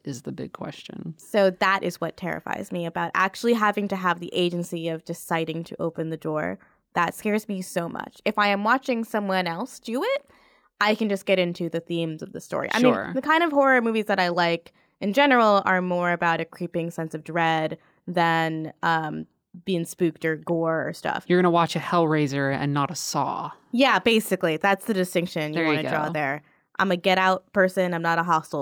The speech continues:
Speaker 1: You
Speaker 2: person.
Speaker 1: want a Clive Barker and not a Stephen King.
Speaker 2: Yeah, yeah. Yeah, yeah, yeah.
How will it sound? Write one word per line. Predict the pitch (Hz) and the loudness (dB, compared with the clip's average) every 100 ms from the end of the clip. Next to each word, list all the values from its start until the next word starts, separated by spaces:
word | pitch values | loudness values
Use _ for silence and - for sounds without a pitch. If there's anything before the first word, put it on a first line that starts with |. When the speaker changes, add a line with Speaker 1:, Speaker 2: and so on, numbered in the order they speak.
| 131 | -4
Speaker 1:
You | |
Speaker 2:
person. | 147 - 151 | -8 -4 -2
Speaker 1:
want | 156 | 0
a | 156 | -2
Clive | - 160 160 151 | -2 0 0 0
Barker | - 147 143 135 131 135 - | 0 0 0 -4 -4 -4 -4
and | 139 | -4
not | 131 135 | -2 -4
a | 127 127 | -4 -8
Stephen | - - 131 127 | -10 -8 -6 -6
King. | 127 - 127 - - _ _ _ _ - | -8 -10 -10 -10 -14 _ _ _ _ -2
Speaker 2:
Yeah, | 233 262 220 160 - _ _ | 4 4 4 0 -2 _ _
yeah. | 220 226 180 131 175 _ _ | 2 4 4 2 -6 _ _
Yeah, | - 214 | -2 0
yeah, | 202 202 | 2 2
yeah. | 190 156 | 0 -2